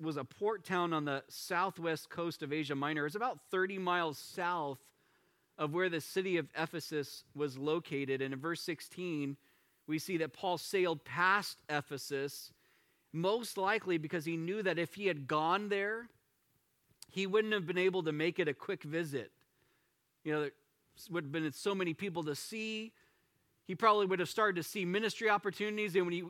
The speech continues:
he would have just kind of got himself lost in those things, and then he wouldn't have been able to make it, uh, to Jerusalem on the day of Pentecost. So it's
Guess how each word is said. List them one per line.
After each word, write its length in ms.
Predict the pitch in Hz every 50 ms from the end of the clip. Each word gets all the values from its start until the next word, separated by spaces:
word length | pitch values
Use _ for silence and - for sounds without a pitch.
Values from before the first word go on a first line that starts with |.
| -
he 140 | - 165 190
would 100 | 190 175
have 100 | 170 170
just 120 | 170 160
kind 180 | - 202 185 175
of 80 | 170 156
got 200 | 175 180 185 196
himself 320 | 185 175 - 190 160 135
lost 480 | 143 160 160 170 185 214 220 - - -
in 120 | 208 202
those 240 | 202 202 202 190 -
things, 640 | - - 202 196 202 202 202 202 202 185 - - - - _ - _ _ _ _ -
and 140 | 165 165
then 100 | 175 180
he 80 | 180 170
wouldn't 220 | 165 185 202 202
have 80 | 190 175
been 140 | 175 190 214
able 180 | 190 185 180
to 80 | 165 165
make 280 | 165 160 175 185 165 180
it, 140 | 170 165 - _ _ _ _ _ _ _ _ _ _ _
uh, 240 | - 143 143 143 131 123 - _ _ -
to 120 | 185 170
Jerusalem 680 | 143 156 160 170 180 175 - - 180 160 151 147 139 135 _ _ _ _ _ _ _ -
on 120 | 147 156
the 100 | 156 151
day 240 | 139 135 165 175 170
of 120 | 156 139 -
Pentecost. 600 | - 170 165 160 151 - - 151 135 127 - -
So 240 | 170 156 143 131 - _ _ _ _ _ _ -
it's 300 | 165 156 - - -